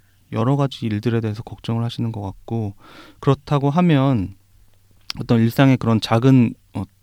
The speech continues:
어, 리스크들에도 굉장히 생각을 계속하고 거기에 대해서 두려워하신다 이런 측면 보면 이 범불안 증상이 있으신 게 아닌가, 범불안 장애에 해당되시진 않을까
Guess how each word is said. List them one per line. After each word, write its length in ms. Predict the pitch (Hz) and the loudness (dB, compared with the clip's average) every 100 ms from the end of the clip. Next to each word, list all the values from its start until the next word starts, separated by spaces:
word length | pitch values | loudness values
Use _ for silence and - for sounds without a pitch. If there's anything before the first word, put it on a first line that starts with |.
| _ | _
어, 240 | - 64 64 | -14 -10 -6
리스크들에도 840 | 110 110 - 131 127 117 110 135 151 _ - | -4 -4 -2 0 2 2 0 -2 -2 _ -6
굉장히 460 | 117 110 107 101 - _ _ _ - | -2 0 0 -2 -6 _ _ _ -6
생각을 340 | 143 143 131 | 0 2 0
계속하고 600 | - - - 139 - 156 - - _ _ | -2 -8 -4 -4 -2 -6 -8 -20 _ _
거기에 200 | - 113 | -8 -4
대해서 180 | 110 - | -4 -6
두려워하신다 840 | - 110 113 123 127 127 113 98 104 | -6 0 0 0 0 0 0 -4 -8
이런 160 | 117 113 | -8 -4
측면 280 | 127 123 110 | -2 -2 -2
보면 360 | 107 117 117 - - - - _ - | -4 -2 -4 -8 -18 -20 -20 _ -16
이 40 | - | 0
범불안 520 | 120 131 143 160 147 | 6 6 6 4 4
증상이 400 | 120 113 123 117 | 2 -2 0 -2
있으신 320 | - 120 120 | -4 -6 -6
게 80 | 117 | -4
아닌가, 500 | 98 95 95 101 104 _ _ - - | -6 -8 -8 -10 -12 _ _ -20 -8
범불안 480 | - 113 135 147 131 | 0 2 4 2 2
장애에 240 | 107 107 | 0 -2
해당되시진 720 | 117 127 123 110 - - 120 | -4 -2 -2 -4 -8 -8 -6
않을까 540 | 101 98 95 - 101 | -4 -4 -6 -6 -8